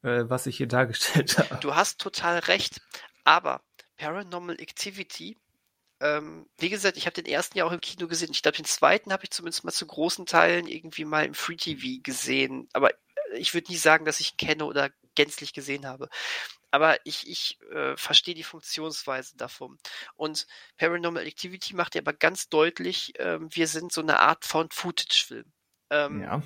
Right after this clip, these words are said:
Speaker 2: mit, ähm, und die lang-, diese langen Ein-, also, genau, diese langen Einstellungen haben einen greifbaren Grund, auch für, äh,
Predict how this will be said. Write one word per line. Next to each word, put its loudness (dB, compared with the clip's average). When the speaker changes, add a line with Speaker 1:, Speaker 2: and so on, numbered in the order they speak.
Speaker 2:
mit, -8
ähm, -6
und -8
die -6
lang-, 4
diese -10
langen -2
Ein-, 0
also, -4
genau, 2
diese -4
langen 2
Einstellungen -2
haben -2
einen 2
greifbaren 2
Grund, -10
auch 6
für, -4
äh, -14